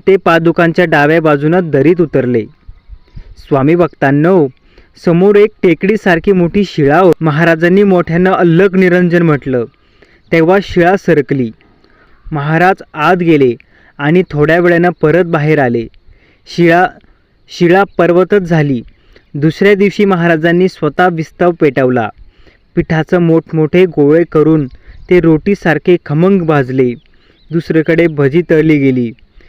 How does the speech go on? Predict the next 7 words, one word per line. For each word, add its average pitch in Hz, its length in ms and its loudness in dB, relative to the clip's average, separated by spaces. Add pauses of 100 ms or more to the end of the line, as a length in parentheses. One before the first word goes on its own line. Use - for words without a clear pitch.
(500)
स्वामी 139 360 0
भक्तांनो, 156 680 0 (600)
श्री 175 140 -2
दत्तप्रभूंना 170 840 0
नैवेद्य 165 520 0
दाखवण्यात 147 580 -2
आला. 120 280 -2